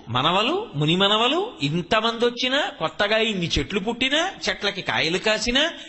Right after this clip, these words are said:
కొత్త కొత్త భవంతులు కట్టినా, ఏడేంత అంతస్తులు కట్టినా, పద్నాలుగు అంతస్తులు కట్టినా, భరిస్తున్నది ఎవరు? భూమే.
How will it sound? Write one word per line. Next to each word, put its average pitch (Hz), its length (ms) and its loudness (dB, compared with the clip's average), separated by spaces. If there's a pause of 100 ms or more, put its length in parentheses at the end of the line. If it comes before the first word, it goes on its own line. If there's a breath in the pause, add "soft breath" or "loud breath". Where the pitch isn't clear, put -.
(120 loud breath)
కొత్త 214 320 0
కొత్త 208 300 0
భవంతులు 180 500 0
కట్టినా, 247 560 0
ఏడేంత 214 520 2
అంతస్తులు 220 640 -2
కట్టినా, 262 420 0 (280 loud breath)
పద్నాలుగు 180 540 2
అంతస్తులు 240 420 0
కట్టినా, 285 440 2 (300 loud breath)
భరిస్తున్నది 277 580 2
ఎవరు? 113 380 0 (560 soft breath)
భూమే. 247 480 0